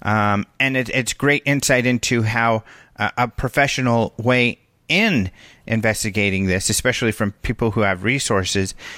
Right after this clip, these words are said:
I mean, it's extraordinary that we've got this guy, after decades of being told that the government doesn't care about U F Os, we've got this guy who worked at the Pentagon doing this stuff, giving us this incredible information.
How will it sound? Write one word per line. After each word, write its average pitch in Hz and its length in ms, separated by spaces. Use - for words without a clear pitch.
I 135 100
mean, 156 300
it's 160 160
extraordinary 170 800
that 92 160
we've 113 140
got - 200
this 170 220
guy, 147 500
after - 300
decades 185 720
of 110 100
being 120 240
told 110 240
that 110 120
the 107 60
government 104 440
doesn't 104 260
care 101 200
about 95 260
U 104 120
F 95 140
Os, 95 260
we've 104 160
got 117 200
this 135 140
guy 117 360
who 120 120
worked 135 260
at 143 80
the 156 80
Pentagon 123 460
doing 120 320
this 104 140
stuff, 101 300
giving 113 300
us 104 180
this 104 220
incredible 107 540
information. 101 720